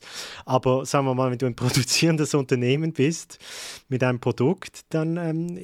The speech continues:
ja, gibt's ja ziemlich viele Ziele, die mal zu oberst stehen und die den Unternehmenssinn ausmachen. Und, ähm,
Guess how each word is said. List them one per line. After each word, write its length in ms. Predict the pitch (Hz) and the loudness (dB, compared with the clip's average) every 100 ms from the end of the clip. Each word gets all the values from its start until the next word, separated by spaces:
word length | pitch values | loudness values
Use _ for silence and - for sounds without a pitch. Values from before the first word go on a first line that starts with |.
| 151 226 180 | -16 -18 -4
ja, 220 | 147 165 | -2 -2
gibt's 320 | - 170 - | -2 -6 -4
ja 100 | 160 | -6
ziemlich 380 | - 170 180 170 | 0 0 2 0
viele 240 | 175 160 | 0 0
Ziele, 420 | 160 165 160 165 160 | -2 -2 0 0 0
die 140 | 160 | 2
mal 300 | 151 139 139 | 2 2 0
zu 200 | - 147 | -2 0
oberst 420 | 131 127 127 123 | 2 2 0 -2
stehen 460 | - 131 120 107 107 | -2 0 0 -2 -4
und 180 | 107 117 | -4 -6
die 120 | 110 | -4
den 260 | 117 113 | -2 -2
Unternehmenssinn 720 | 127 117 117 113 113 - 117 | -6 -6 -4 -2 -4 -4 -4
ausmachen. 580 | 113 151 - 107 - 113 | -2 -2 -2 -4 -4 -6
Und, 220 | 110 107 - - - - - - - | -4 -6 -14 -18 -16 -16 -16 -12 -4
ähm, 240 | 113 123 | -2 -4